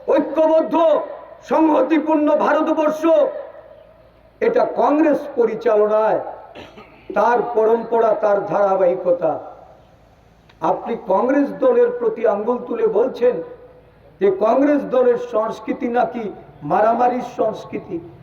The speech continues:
কংগ্রেস দলের সংস্কৃতি হলো বিরোধী দলের উপর আক্রমণ এনে তাদের রাজনৈতিক কর্মসূচি বানচাল। আপনি কংগ্রেস দলকে দায়ী করেন,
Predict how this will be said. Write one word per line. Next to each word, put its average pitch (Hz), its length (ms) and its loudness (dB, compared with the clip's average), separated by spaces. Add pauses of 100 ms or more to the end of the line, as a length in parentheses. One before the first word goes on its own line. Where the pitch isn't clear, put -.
(220)
কংগ্রেস 285 420 4 (140)
দলের 254 240 4 (100)
সংস্কৃতি 226 580 -6
হলো 220 260 0 (400)
বিরোধী 233 380 0 (120)
দলের 247 300 4
উপর 240 320 2 (520)
আক্রমণ 262 580 2
এনে 254 180 2 (400)
তাদের 226 320 2
রাজনৈতিক 208 680 0
কর্মসূচি 247 640 0
বানচাল। 233 560 0 (800)
আপনি 233 360 0 (500)
কংগ্রেস 294 440 4 (120)
দলকে 269 380 2 (100)
দায়ী 247 340 2
করেন, 254 260 4